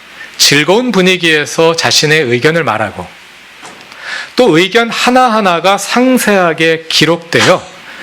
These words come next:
전체의 의사결정에 반영되었습니다. 그리고 그렇게 해서 나온 결정에 대해 모두가 만족해 하셨습니다.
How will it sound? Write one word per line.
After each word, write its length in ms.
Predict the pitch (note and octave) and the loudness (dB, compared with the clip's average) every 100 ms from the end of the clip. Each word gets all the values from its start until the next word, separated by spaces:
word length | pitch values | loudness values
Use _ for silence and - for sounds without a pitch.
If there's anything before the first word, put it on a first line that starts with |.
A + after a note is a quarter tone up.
| - - | -18 -6
전체의 800 | - C#3+ E3+ G3+ - G3 G#3 A3+ | 0 2 2 2 2 2 2 2
의사결정에 1200 | D#3 D3+ F3 F#3 F#3 F3+ B2 A#2+ - A2+ A#2+ G3 G3+ - | 2 2 2 0 -2 -2 -4 -4 -4 -2 -2 -2 -4 -12
반영되었습니다. 800 | - C#3 C#3+ A2 G2 - F#2+ E2+ - - - - - - - - - - - - - | -4 -2 -2 -4 -10 -12 -16 -18 -20 -20 -20 -20 -20 -20 -20 -20 -20 -20 -20 -20 -6
그리고 300 | - C3+ F#3 | 0 2 2
그렇게 420 | - E3 G3 G#3+ | 2 0 0 0
해서 240 | F3+ E3 F#3 | 0 0 0
나온 300 | C3 C3 D3 | 0 -2 -2
결정에 520 | A#2+ A2+ - A#2+ B2 | -4 -4 -4 -2 -4
대해 340 | A#2 A2+ F#3 - - - - | -2 -2 -2 -4 -20 -20 -6
모두가 560 | A#2 A2+ G2 A2+ F3+ G3 - - | -2 -2 -2 -2 -2 -4 -16 -10
만족해 640 | - - B2 C3 - G#2 F#2 F2 | -4 -2 0 -2 -4 -6 -8 -12
하셨습니다. 600 | - A2+ G#2 - F#2+ - | -10 -10 -8 -8 -10 -16